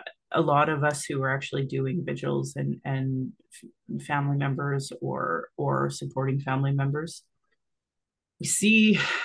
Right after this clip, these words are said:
you know, young natives trying to raise awareness by doing the red handprint on their social media, but they've never, you know,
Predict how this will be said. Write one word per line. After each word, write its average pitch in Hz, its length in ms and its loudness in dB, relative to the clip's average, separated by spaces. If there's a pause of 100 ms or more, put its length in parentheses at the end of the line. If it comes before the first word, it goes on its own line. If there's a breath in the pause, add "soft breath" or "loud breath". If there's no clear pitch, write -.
(360 loud breath)
you 175 140 6
know, 160 440 2
young 175 560 6 (300)
natives 151 680 -4
trying 143 320 2
to 135 240 4
raise 202 240 4
awareness 175 520 2
by 143 220 -4
doing 147 380 -6
the 139 200 -2 (520 soft breath)
red 151 260 0 (320)
handprint 139 640 -2
on 131 200 -2
their 135 140 0
social 143 380 -6
media, 135 480 -2
but - 140 -8
they've 139 140 -4
never, 139 500 -2 (400)
you 147 80 -6
know, 135 320 -2